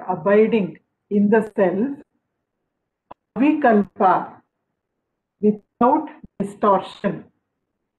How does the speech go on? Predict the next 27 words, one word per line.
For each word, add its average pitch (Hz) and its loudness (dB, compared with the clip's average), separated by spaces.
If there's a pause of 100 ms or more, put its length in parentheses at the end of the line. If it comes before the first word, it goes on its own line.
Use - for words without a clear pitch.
(180)
As 196 2
long 226 2
as 254 2
I 233 4
think 254 -2
I 226 4
am 226 0
the 220 2
body, 214 2
mind 226 2
and 208 2
intellect, 226 -2 (720)
my 226 2
view 240 4
of 226 2
life 220 2
is 208 0
distorted. 226 0 (1600)
It 220 -8
is 190 0
distorted 247 0
by 226 2
my 214 2
conditioning, 196 -2 (960)
by 269 2
my 202 2
limitations. 208 0